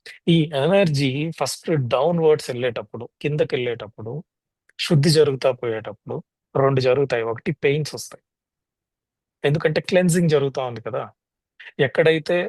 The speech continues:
ఆ పర్టిక్యులర్ గ్లాండ్‌కి రిలేటెడ్ ఉందో ఆ నాడి, అది క్లెన్స్ అయ్యేటప్పుడు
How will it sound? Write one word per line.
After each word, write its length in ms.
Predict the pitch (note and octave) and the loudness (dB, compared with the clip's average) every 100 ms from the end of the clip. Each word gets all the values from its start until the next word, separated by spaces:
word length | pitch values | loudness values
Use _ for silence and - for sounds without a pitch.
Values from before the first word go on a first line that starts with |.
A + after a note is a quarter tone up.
| - | -6
ఆ 100 | B2+ | -6
పర్టిక్యులర్ 560 | A#2 C#3 D3 D#3 D3 C3+ | -2 -2 -2 0 2 2
గ్లాండ్‌కి 580 | C3 B2+ D3 C#3+ C3+ D3+ | -2 -2 -2 -6 -6 -6
రిలేటెడ్ 540 | C#3+ C3+ C3+ C3 C3+ C3 | -6 -4 -4 -2 -6 -6
ఉందో 300 | C3 B2 B2 | -8 -6 -4
ఆ 120 | A#2 A2+ | -4 -6
నాడి, 360 | A2 A#2 C3+ E3 _ _ _ _ _ | -8 -8 -8 -12 _ _ _ _ _
అది 160 | C#3+ D3 | 0 0
క్లెన్స్ 340 | D3 D3 C#3+ | 2 0 2
అయ్యేటప్పుడు 460 | D3 C3+ A2+ A#2+ C3 | 2 2 -2 -6 -8